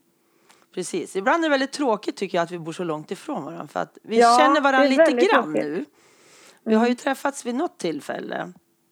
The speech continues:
Speaker 2: Ja.
Speaker 1: och pratat lite med varann så här på distans tidigare.
Speaker 2: Mm.
Speaker 1: Men
Speaker 2: Mm.
Speaker 1: jag är ju jättenyfiken på vad du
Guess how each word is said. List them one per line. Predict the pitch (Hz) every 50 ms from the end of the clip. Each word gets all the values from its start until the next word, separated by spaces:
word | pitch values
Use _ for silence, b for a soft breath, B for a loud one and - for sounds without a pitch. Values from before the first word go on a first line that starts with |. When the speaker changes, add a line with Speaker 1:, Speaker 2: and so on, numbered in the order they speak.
| _ _
Speaker 2:
Ja. | - 226 220 220 233 269 359 415 - _ -
Speaker 1:
och | - 196 -
pratat | - 226 180 135 - - 254 254
lite | 247 214 202 208 - 190
med | 190 180 170
varann | 165 165 160 156 160 170 165
så | 147 - 165
här | 147 151 165
på | - -
distans | 175 170 170 - - 208 185 180 170 -
tidigare. | - 185 170 175 185 247 247
Speaker 2:
Mm. | 240 247 269 311 B B B B B B B B B B B
Speaker 1:
Men | _ 247 262 277 277
Speaker 2:
Mm. | 233 233
Speaker 1:
jag | 349 392 370 359 - -
är | 277 269 262
ju | 262 254 247 240 240 - - _ _ _
jättenyfiken | - 220 247 320 302 - _ - 254 233 233 240 240 233 226 - - 311 311 311 277 _ - 185 170 165 170 180 196 202 - _ _ -
på | 180 180 180 175 175 170 170 - - _ _ _
vad | - 180 202 214 208 196
du | 180 180 175 240 269 269 254 233